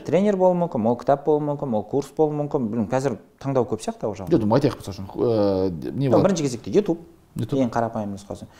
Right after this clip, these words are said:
Speaker 1: Мысалы, Джулиус Его деген кісі бар, Олимпиадаға қатысып, кәдімгі жүлдегер болған. YouTube-тан үйренген ғой бәрін. Ешқандай тренер жоқ, ештеңе жоқ. Ә, одан
Speaker 2: Бірақ
Speaker 1: кейін
Speaker 2: воля керек оған бірақ.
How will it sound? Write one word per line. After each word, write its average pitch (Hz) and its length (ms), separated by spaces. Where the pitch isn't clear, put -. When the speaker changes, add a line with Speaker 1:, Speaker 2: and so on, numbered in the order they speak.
Speaker 1:
Мысалы, 107 180
Джулиус 127 360
Его 120 200
деген 101 220
кісі - 180
бар, 160 160
Олимпиадаға 107 560
қатысып, - 220
кәдімгі 95 240
жүлдегер 104 320
болған. 117 180
YouTube-тан 113 380
үйренген 101 300
ғой 120 100
бәрін. 104 240
Ешқандай 101 320
тренер 107 240
жоқ, 113 160
ештеңе 101 240
жоқ. - 140
Ә, 98 840
одан 117 240
Speaker 2:
Бірақ 165 80
Speaker 1:
кейін - 160
Speaker 2:
воля 180 160
керек 135 160
оған 95 220
бірақ. - 100